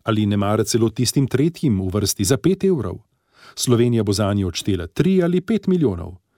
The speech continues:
Instagram mladci pa bodo po svoji ceni primerke pač prodajali v Avstriji ali Nemčiji.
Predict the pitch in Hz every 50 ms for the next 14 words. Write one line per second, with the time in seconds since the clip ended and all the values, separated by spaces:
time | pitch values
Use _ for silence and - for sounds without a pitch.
0 | _ _ _ - 117 120 113 101 - - 120 107 117 123 123 117 110 113 117 123
1 | 123 - - - 165 160 - 151 135 123 120 123 107 - 95 - - 165 151 156
2 | 147 135 - - 143 143 143 139 139 139 127 - - - - - - 175 147 143
3 | 151 147 - 135 - - 131 - - - - 98 90 101 107 107 98 92 85 82
4 | 87 85 78 _ _ _ _ - 98 92 127 175 196 - - - 151 147 139 131
5 | 135 135 - _ _ _ _ _ _ _ _ - 139 160 180 180 180 175 160 107
6 | - - 85 82 90 - -